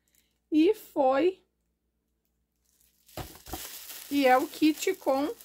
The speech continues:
seis peças, tá? O valor com... o kit com seis peças foi o valor de vinte e oito e noventa. Vou mostrar aqui pra vocês.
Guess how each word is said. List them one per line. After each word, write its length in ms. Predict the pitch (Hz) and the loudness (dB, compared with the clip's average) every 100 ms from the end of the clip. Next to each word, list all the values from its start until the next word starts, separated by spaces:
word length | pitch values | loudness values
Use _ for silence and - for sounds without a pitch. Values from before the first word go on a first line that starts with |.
| - | -16
seis 640 | - - 330 285 440 - - | -8 -2 2 4 4 0 -4
peças, 680 | - 233 - - 240 - - | -4 -4 -4 -10 -10 -14 -4
tá? 240 | 247 269 - - - - - - - | -2 -2 -4 -16 -20 -20 -20 -20 -12
O 80 | 247 | -6
valor 500 | 247 254 233 254 311 | 2 2 4 0 -2
com... 300 | 359 294 349 - - | -2 -4 -4 -10 -8
o 100 | 247 | -8
kit 340 | - 302 294 - | -2 -2 -2 -2
com 180 | 294 | -2
seis 360 | 294 320 320 392 | 0 -2 -2 -2
peças 480 | - 254 285 - - | 0 0 0 -4 -6
foi 200 | - 294 | -2 -2
o 60 | |
valor 440 | 285 277 269 247 403 - - - - - | 0 -2 0 0 -2 -8 -20 -20 -14 -4
de 80 | 294 | 0
vinte 380 | 277 349 440 453 | 2 0 -2 -2
e 20 | |
oito 260 | 403 370 415 | 0 0 -2
e 40 | |
noventa. 460 | 453 349 226 220 240 | -4 -4 -6 -6 -6
Vou 140 | 247 | -4
mostrar 400 | 269 - - 262 | -4 -6 0 0
aqui 180 | 262 294 | 0 -6
pra 200 | 285 269 | -6 -4
vocês. 920 | 370 453 - 226 208 349 - - | -4 -6 -4 -2 -2 -2 -6 -10